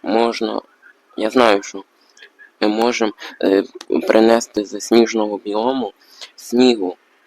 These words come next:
І ми з-, і ми зможемо охолодити якось наше село. Я думаю, ця ідея має спрацювати. Селяни, селяни,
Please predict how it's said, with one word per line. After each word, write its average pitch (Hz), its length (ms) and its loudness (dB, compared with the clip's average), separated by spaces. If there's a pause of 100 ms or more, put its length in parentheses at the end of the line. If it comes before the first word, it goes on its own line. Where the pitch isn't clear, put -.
(360)
І 98 80 -4
ми 110 240 -2
з-, - 200 -14
і 92 140 0
ми 110 180 -2
зможемо 120 420 0
охолодити 113 680 0
якось 98 340 -4
наше 101 260 -4
село. 98 340 -2
Я 95 60 -4
думаю, 104 360 -4 (480)
ця 107 360 -6
ідея 104 360 -4
має 101 300 -4
спрацювати. 98 680 -4 (400)
Селяни, 113 520 -2 (300)
селяни, 107 480 -6